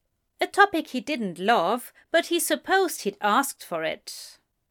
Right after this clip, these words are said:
"Studied journalism at uni. I wanted to be a writer, but at my first gig I got tapped to run the weather, and then the special interest pieces.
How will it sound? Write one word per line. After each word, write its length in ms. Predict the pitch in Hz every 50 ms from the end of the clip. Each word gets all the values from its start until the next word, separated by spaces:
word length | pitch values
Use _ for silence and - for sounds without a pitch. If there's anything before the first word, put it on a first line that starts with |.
| _ _ _ _ _ _ _ _ _ _ _ _ _ _ _
"Studied 480 | - - - - 247 254 254 277 226 -
journalism 640 | - 233 220 233 247 240 214 185 175 - 190 185
at 120 | 185 170 156
uni. 580 | 185 180 190 196 175 151 147 147 147 151 165 _ _ _ _ _ _ - - _ -
I 120 | 190 190
wanted 440 | 208 196 214 247 294 277 - 220 202
to 100 | - 196
be 120 | 165 190
a 120 | 170 170 175
writer, 600 | 165 190 185 196 208 202 - - 175 160 156 160 - - - _
but 140 | - 196 196
at 160 | 214 214 -
my 120 | 208 196 190
first 440 | - - 240 254 254 240 - -
gig 340 | - 214 214 214 196 - -
I 80 | 185 170
got 220 | - 185 175 - -
tapped 500 | - - 220 214 170 - - - - -
to 120 | - 196
run 240 | 165 196 190 190 180
the 80 | 175
weather, 420 | 165 185 202 196 180 165 165 170 170 - - - - -
and 240 | - 208 208 202 165
then 320 | 208 226 269 262 226 208
the 80 | 185 196
special 420 | 190 - - 220 220 214 226 220
interest 440 | 226 240 240 - 220 185 165 - -
pieces. 840 | - 175 165 - - 175 160 156 156 - - - - - - -